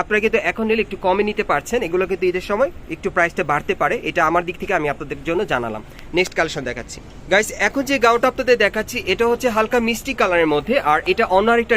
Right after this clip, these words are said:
ডিজাইনে, এটাও কিন্তু অনেক সুন্দর। আপনারা দেখতেই পাচ্ছেন উপর থেকে নিচ পর্যন্ত সম্পূর্ণ কিন্তু স্টোন ওয়ার্কের কাজ করা, আর প্রত্যেকটার মধ্যে কিন্তু স্টোন ওয়ার্কের কাজগুলো আলাদা আলাদা ডিজাইনে করা আছে। হ্যাঁ, এটা আপনারা মিলিয়ে নেবেন। এই যে দেখেন প্যানেলও কাজ করা আছে, অনেক সুন্দর। আর হাতাটা দেখাচ্ছি আপনাদের, এই যে দেখেন এটার হাতাটার মধ্যে কিন্তু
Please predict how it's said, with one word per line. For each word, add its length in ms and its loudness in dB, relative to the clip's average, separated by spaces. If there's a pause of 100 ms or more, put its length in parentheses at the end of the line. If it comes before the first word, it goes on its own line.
ডিজাইনে, 320 4 (140)
এটাও 260 4
কিন্তু 160 -2 (120)
অনেক 140 -2 (120)
সুন্দর। 300 0
আপনারা 240 2
দেখতেই 280 -2
পাচ্ছেন 220 0 (100)
উপর 200 -2
থেকে 160 -2
নিচ 140 -6
পর্যন্ত 200 2 (120)
সম্পূর্ণ 280 -2
কিন্তু 140 -10 (140)
স্টোন 220 -2
ওয়ার্কের 340 0
কাজ 200 -2
করা, 120 0 (280)
আর 140 0
প্রত্যেকটার 520 0
মধ্যে 220 0
কিন্তু 140 -6 (140)
স্টোন 200 0
ওয়ার্কের 340 0
কাজগুলো 300 0 (140)
আলাদা 280 2
আলাদা 200 2 (100)
ডিজাইনে 360 0
করা 200 2
আছে। 120 -8 (100)
হ্যাঁ, 160 0 (100)
এটা 180 -2
আপনারা 260 0
মিলিয়ে 240 2
নেবেন। 200 2 (320)
এই 100 2
যে 100 -2
দেখেন 260 -2
প্যানেলও 360 2
কাজ 200 -2
করা 180 -2
আছে, 120 -12 (140)
অনেক 220 -2
সুন্দর। 240 2 (480)
আর 100 4 (100)
হাতাটা 360 4
দেখাচ্ছি 80 0 (260)
আপনাদের, 260 -2 (180)
এই 120 4
যে 140 2
দেখেন 180 -4 (120)
এটার 220 0
হাতাটার 300 -2
মধ্যে 180 -2
কিন্তু 140 -4